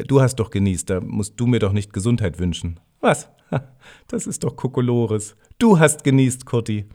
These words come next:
Na, du machst mir Spaß." Die Oma dreht sich um und schläft ein. "Das kann doch alles nicht wahr sein", denkt Kurt. "Ich will nichts mehr hören. Ich will nur noch schlafen." Unten kichert es. Kalte Finger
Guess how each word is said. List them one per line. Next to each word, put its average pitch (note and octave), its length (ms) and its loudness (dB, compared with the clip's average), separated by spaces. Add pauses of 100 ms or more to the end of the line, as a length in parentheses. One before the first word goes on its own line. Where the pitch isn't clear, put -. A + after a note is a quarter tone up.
(300)
Na, D3 200 6
du B2+ 220 0
machst A#2 340 0
mir G#2 140 0
Spaß." F2 560 -6 (720)
Die G#2 100 -6
Oma A#2+ 300 0
dreht F#2+ 280 -4
sich F#2 200 -10
um G2+ 180 -2
und G2 100 0
schläft - 380 -6
ein. C2 360 -10 (2250)
"Das - 160 -20
kann A2+ 180 -4
doch A2 100 -4
alles A2+ 260 -6
nicht - 180 -6
wahr A#2+ 180 4
sein", G#2 340 0
denkt G#2+ 260 -8
Kurt. - 360 -10 (460)
"Ich - 140 -14
will D#3+ 100 4
nichts E3 240 0
mehr D3+ 160 4
hören. A#2+ 420 4 (200)
Ich - 100 -20
will D3+ 140 4
nur E3 160 6
noch D#3 180 4
schlafen." A#2 600 0 (760)
Unten D#2 400 -6
kichert - 440 -16
es. - 260 -20 (480)
Kalte C#2+ 560 -8
Finger C#2 520 -10